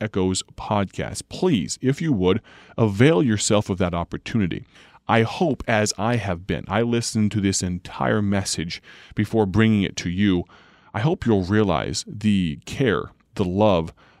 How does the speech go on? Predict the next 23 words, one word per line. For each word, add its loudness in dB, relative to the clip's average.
the 0
compassion -2
that -6
Doctor -2
Paul, -4
even 0
though 2
he -2
graduated -2
over -2
to -8
eternity -2
in 0
nineteen 0
ninety-six, -2
the -2
evident 0
care 0
that -4
he -4
has -4
for -6
you. -2